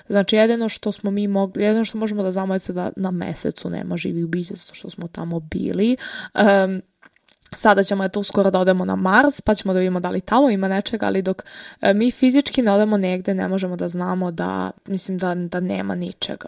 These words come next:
zato što je to apsolutno suludo. E, čak postoje i neka verovanja da, em, su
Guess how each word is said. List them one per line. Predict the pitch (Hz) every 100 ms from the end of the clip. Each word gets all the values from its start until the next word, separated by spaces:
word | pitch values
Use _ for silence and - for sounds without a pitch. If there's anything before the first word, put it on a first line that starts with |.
| -
zato | 175 170
što | - -
je |
to | 170 175 -
apsolutno | - 180 185 190 185
suludo. | - 180 - 180 196 240 - _ - -
E, | - 202
čak | 247 269
postoje | 240 240 - 277 247 220 214
i |
neka | 196 202 208
verovanja | 202 220 220 208 196 185
da, | 185 185 190 - - - -
em, | - 185 185 185 180 180 -
su | - -